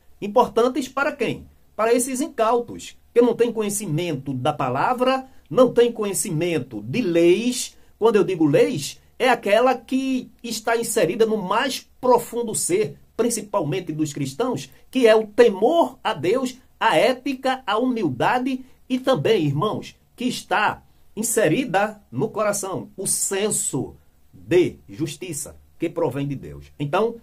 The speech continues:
eles também estão com a me-, as mentes cauterizadas e são superficiais. Porque, como eu falei, eu vou continuar lendo aqui, mas estão anunciando lá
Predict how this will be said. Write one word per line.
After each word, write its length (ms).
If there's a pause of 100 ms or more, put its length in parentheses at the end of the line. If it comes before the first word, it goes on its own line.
(200)
eles 400
também 260
estão 260
com 120
a 100
me-, 200
as 200
mentes 460
cauterizadas 760
e 80
são 180
superficiais. 1040 (480)
Porque, 520 (520)
como 160
eu 60
falei, 500
eu 100
vou 120
continuar 400
lendo 200
aqui, 340 (800)
mas 220
estão 280
anunciando 640
lá 360